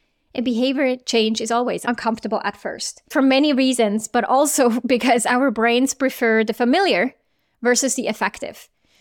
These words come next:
Whatever you've been doing in the past is familiar. Whatever you're trying to do that would be more effective is new. So in your mind, doing the familiar will feel better than doing what is effective.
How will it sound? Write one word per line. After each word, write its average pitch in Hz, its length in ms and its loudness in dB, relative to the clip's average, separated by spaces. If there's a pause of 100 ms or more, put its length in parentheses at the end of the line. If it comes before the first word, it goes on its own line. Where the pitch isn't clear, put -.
(120)
Whatever 247 500 2
you've 294 220 0
been 254 200 2
doing 262 300 2
in 226 100 2
the 220 80 0
past 214 480 -2
is 254 340 -2
familiar. 240 920 0 (640)
Whatever 233 300 2
you're 247 140 2
trying 311 600 0
to - 100 -2
do 220 200 2
that 214 160 0
would 302 240 0
be 277 140 2
more 220 240 2
effective - 800 -6 (100)
is 269 240 0
new. 247 560 2 (400)
So 226 200 -4
in 240 200 0
your 269 140 2
mind, 262 520 0
doing 247 200 0
the 233 80 0
familiar 226 560 0
will 214 140 -2
feel 262 300 -2
better 190 340 -2
than 202 200 -4
doing 202 280 -2
what 185 140 -4
is 185 160 -6
effective. - 580 -14